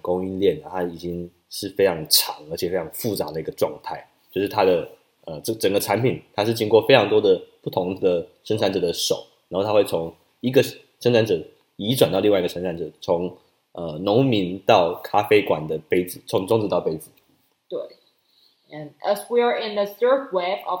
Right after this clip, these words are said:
Speaker 2: coffee consumption, it is important that coffee is differentiated not just according to its quality, but according to its attributes, variety, origin, and harvesting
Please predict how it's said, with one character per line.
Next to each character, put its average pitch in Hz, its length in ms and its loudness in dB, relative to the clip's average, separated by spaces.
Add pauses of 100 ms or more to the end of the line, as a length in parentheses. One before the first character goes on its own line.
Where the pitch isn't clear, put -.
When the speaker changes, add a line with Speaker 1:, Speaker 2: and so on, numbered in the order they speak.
(120)
Speaker 2:
coffee 202 480 -2
consumption, 214 800 -12 (580)
it 196 140 4
is 202 160 2
important 202 680 -2
that 196 160 -8
coffee 269 360 -2
is 190 260 -4
differentiated 196 880 -4 (100)
not 196 360 -8
just 185 280 -4
according 196 540 -4
to 214 40 -8
its 180 380 -2 (100)
quality, 196 640 -6 (440)
but 185 120 0
according 190 520 -4
to 196 80 -8
its 170 480 -4 (1300)
attributes, 226 880 -6 (500)
variety, 240 840 0 (160)
origin, 214 800 -2 (260)
and 202 300 -6
harvesting 220 960 -4